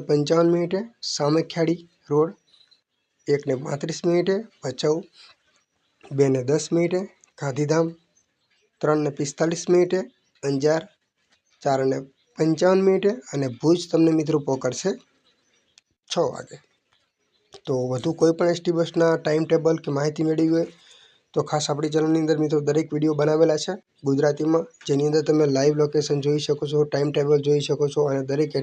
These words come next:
એસ ટી ડેપોના કોન્ટેક્ટ નંબર મેળવવા હોય તો પણ મેળવી શકો છો. અને સાથે સાથે આ એપ્લિકેશનનું નામ પણ તમને જણાવી દઉં, જી એસ આર ટી સી લાઈવ ટ્રેકિંગ.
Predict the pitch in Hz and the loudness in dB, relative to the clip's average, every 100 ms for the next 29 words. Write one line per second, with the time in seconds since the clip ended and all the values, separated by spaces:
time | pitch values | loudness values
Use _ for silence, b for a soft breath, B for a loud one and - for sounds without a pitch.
0 | - 147 - 151 147 143 143 143 139 143 | -6 -8 -8 -2 -2 0 0 0 0 -2
1 | 143 165 151 143 143 143 139 135 139 135 | 0 0 0 0 2 2 2 2 2 4
2 | 151 165 B B B B B - 160 151 | 4 4 B B B B B 2 4 4
3 | 160 165 143 127 123 135 - 123 185 160 | 2 4 0 -2 -6 -8 -6 -2 2 4
4 | 139 - 147 156 151 151 160 156 151 185 | 4 2 2 2 0 0 2 2 2 0
5 | 180 170 180 170 147 151 165 165 143 139 | 2 2 4 4 4 2 2 0 0 0
6 | 135 127 127 120 131 208 233 B B B | 0 0 -2 0 2 2 -2 B B B
7 | - 120 156 180 160 165 - 151 147 165 | -10 -2 -2 0 2 2 2 2 2 2
8 | 151 143 143 - 175 147 - - 139 139 | -2 -4 -4 -4 -2 -4 -10 -10 -2 2
9 | 160 135 131 - 151 160 131 | 4 2 -2 0 0 0 -2